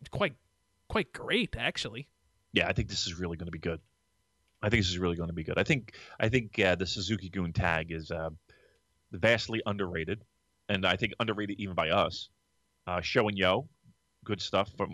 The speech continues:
Speaker 2: always from them. I think this should be very good. I'm excited for this one, actually. I, I,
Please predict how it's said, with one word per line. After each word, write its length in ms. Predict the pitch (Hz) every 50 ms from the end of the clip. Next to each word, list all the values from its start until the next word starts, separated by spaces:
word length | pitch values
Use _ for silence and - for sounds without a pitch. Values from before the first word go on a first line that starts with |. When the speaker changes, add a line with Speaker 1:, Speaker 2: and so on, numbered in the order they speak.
| -
Speaker 2:
always 300 | - 95 98 95 190 185
from 140 | - - 82
them. 280 | 80 80 80 95 151 - - _ -
I 640 | - _ _ _ _ _ _ _ _ _ _ -
think 80 | 143 165
this 60 | 170
should 80 | - 202
be 60 | 170
very 240 | 147 135 143 143 175
good. 180 | 165 185 175 120 - _ _ _ -
I'm 80 | - 135
excited 280 | - - 151 147 135
for 100 | - 107
this 120 | 92 87 -
one, 140 | 82 85
actually. 260 | 85 - - - 82 80 - _ _ _
I, 100 | - 101 - -
I, 100 | 117